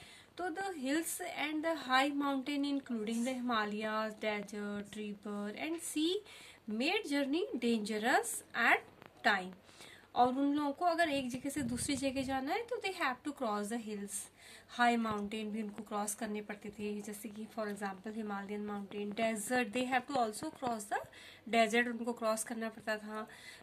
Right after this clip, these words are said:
रिवर्स क्रॉस करनी पड़ती थी and seas क-, क्रॉस करके जाना पड़ता था, और जिसकी वजह से उनकी जो जर्नी थी it became very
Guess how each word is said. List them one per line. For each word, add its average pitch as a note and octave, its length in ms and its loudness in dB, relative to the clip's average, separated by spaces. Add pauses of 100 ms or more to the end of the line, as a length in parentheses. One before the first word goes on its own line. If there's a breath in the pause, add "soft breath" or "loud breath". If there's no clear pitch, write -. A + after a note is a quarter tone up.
रिवर्स A#3+ 680 2
क्रॉस A#3 280 4
करनी A#3 280 0
पड़ती A3+ 300 -4
थी B3+ 300 -4 (100)
and A3 200 -4
seas A3+ 420 -2 (580 loud breath)
क-, A3 260 -2
क्रॉस A#3 280 0
करके A3+ 280 -6
जाना G#3 240 -4
पड़ता F#3+ 320 -12
था, B3 260 -2
और A#3+ 340 0
जिसकी A#3 480 -6
वजह G#3+ 400 -6
से C#4 220 -6
उनकी B3 340 -6
जो A#3 120 -6
जर्नी A3 560 2
थी B3+ 360 -2
it D4+ 320 -2
became B3+ 680 -2
very B3 280 2